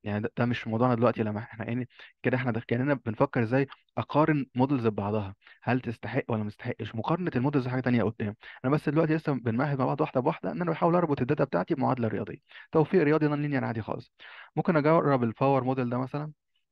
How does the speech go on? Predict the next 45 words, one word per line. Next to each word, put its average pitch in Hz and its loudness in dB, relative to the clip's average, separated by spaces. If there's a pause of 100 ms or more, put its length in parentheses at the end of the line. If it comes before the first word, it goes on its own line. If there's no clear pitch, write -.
(180)
برضه 156 2
معقول 135 4
يعني، 104 -4
آه، 87 -6 (260)
كويس. 123 -2 (480)
الموفينج 160 0
افريج 156 -2
ده 143 0
انا 143 0
ما، 110 -2
ما 110 -4
اعرفش 123 -2
هو 117 2
ايه، 139 2
بس 127 -4
دي، 123 -6
دي، 151 -6
دي 139 -4
الحاجات 147 -2
اللي 113 2
قدام 110 -2
مني 120 4
دلوقتي، 104 -2 (240)
او 110 0
دي 127 2
الحاجات 131 -2
المشهوره 123 2
كمعادلات 113 0
رياضيه 113 0
اللي، 113 0 (120)
اللي 110 -8
بتطلع - -6
لي - -10
يعني. - -16 (580)
طيب، 117 2 (1120)
خلينا 185 2
مع 165 6
البولينوميال 117 2
ده 185 2
كده، 185 -2
الايه 160 0
الحاجه 143 -6
اللي 123 -2
طلعت 104 -2
لي - -20